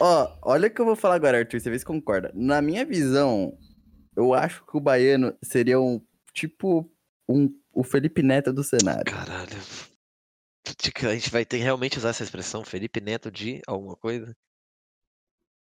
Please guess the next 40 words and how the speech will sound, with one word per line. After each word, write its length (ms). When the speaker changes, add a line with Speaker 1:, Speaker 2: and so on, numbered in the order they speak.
Speaker 1:
Cara, 260
eu 100
acho 260
que 100
a 20
gente 180
poderia 460
usar 160
essa 80
Speaker 2:
Não, 180
Speaker 1:
expressão, 140
Speaker 2:
não. 260
Speaker 1:
mano. 140
Speaker 2:
Eu 120
acho 180
que 100
não. 220
Speaker 1:
Seria 400
o, 180
Speaker 2:
Eu 100
acho 180
que 80
Speaker 1:
seria 100
Speaker 2:
não, 80
Speaker 1:
o 20
Speaker 2:
porque 120
Speaker 1:
quê, 120
Speaker 2:
você 100
aí, 60
Speaker 1:
no 60
Speaker 2:
você 60
Speaker 1:
seu 120
Speaker 2:
tá 60
Speaker 1:
ver? 80
Speaker 2:
implicando 380
que 60
o 40
Baiano 300
é 40
milionário. 560